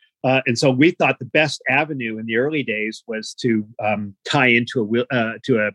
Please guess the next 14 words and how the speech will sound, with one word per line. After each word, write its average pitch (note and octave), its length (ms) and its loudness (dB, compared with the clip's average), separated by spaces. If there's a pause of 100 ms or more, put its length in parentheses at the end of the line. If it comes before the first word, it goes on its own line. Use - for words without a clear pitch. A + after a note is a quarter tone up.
(160)
professional A#2+ 440 -4
tennis D3+ 260 0
tournament. F#2+ 320 -8 (540)
So D3 180 2
that B2 300 2
first E3 260 2
year C#3 240 4
we A#2 320 2
tied A#2 220 0
into A2 560 -4
this G#2+ 180 -10
tournament G#2+ 320 -4
out G2+ 140 -6
in G2 40 -20